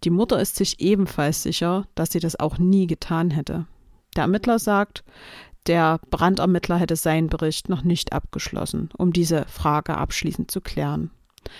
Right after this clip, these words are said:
Klar ist, dass Elisabeth allein im Bett in der Wohnung ihres Freundes Marcel gelegen hat, denn der war ja auf Nacht-, Nachtschicht.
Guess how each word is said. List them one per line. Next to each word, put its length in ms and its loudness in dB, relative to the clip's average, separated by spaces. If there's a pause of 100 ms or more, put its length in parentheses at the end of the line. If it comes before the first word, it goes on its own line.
(340)
Klar 400 2
ist, 480 -4 (200)
dass 320 0
Elisabeth 720 2
allein 460 2
im 180 0
Bett 460 -2
in 140 0
der 100 2
Wohnung 340 2
ihres 260 -4
Freundes 420 0
Marcel 400 -2
gelegen 480 -6
hat, 260 -10 (400)
denn 120 4
der 260 2
war 80 0
ja 160 0
auf 160 -4
Nacht-, 260 -2 (160)
Nachtschicht. 580 -6